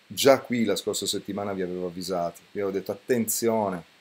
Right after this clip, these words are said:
se mettono raccordi poi si parte a scendere rapidamente, solo se vengono violati gli swing di minimo, se no no."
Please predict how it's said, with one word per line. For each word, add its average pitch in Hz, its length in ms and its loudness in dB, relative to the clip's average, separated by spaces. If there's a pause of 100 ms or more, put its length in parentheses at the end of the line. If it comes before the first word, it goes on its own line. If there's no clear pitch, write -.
(600)
se - 180 -2
mettono 135 380 4
raccordi 101 600 6
poi 110 200 0
si - 140 -4
parte 104 260 -2
a 101 40 -6
scendere 110 420 0
rapidamente, 92 840 -6 (1040)
solo 110 520 4
se 104 380 2
vengono 101 540 -4
violati 95 380 0
gli 90 120 -8
swing 95 460 -2
di 85 120 -8
minimo, 92 420 -2 (480)
se - 220 -8
no 92 200 -4
no." 87 280 -6